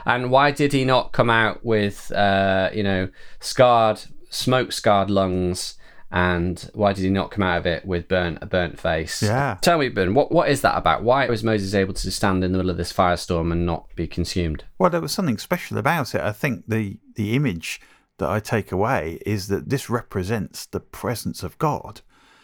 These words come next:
Speaker 2: This is something which then would make people feel, I think even today, to be honest, if it, it, it wouldn't be unusual if you were to say to someone, "Hey, there's something,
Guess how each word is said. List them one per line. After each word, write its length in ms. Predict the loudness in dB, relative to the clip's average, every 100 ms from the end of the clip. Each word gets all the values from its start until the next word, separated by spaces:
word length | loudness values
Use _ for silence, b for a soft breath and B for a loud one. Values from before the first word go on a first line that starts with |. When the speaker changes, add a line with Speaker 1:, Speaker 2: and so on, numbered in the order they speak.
| b b b
Speaker 2:
This 200 | -2 -2
is 100 | 0
something 600 | -2 -2 -2 0 -2 -2 -10 b b b b
which 340 | 0 0 -2 -10
then 680 | -2 0 0 -2 -2 -4 -4 _
would 340 | -2 0 0 -2
make 500 | -2 -2 -4 -12 -8
people 480 | -2 -2 -2 -6
feel, 520 | -6 -6 -2 0 0 -2
I 80 | -4
think 200 | -4 -2
even 220 | 0 -2
today, 680 | -4 -4 -2 0 0 -2 -6
to 100 | -6
be 100 | -2
honest, 340 | -2 -2 -6 -4
if 200 | -6 -6 -10 -8
it, 220 | -8 -8
it, 400 | -16 -16 -20 -20
it 200 | -6 -6
wouldn't 340 | -4 -2 -2 0
be 300 | -2 -2 -6 b b _ -2
unusual 880 | 0 2 0 0 -2 -4 -2 -4 -8 _ _ _
if 220 | -2 0
you 120 | -2 -2
were 100 | -2
to 140 | -4
say 240 | 0 0 0
to 100 | -4
someone, 420 | -2 0 0 -2
"Hey, 380 | -2 -2 -2 -6 b _
there's 180 | -2 -2
something, 520 | -2 -6 -4 -6 -6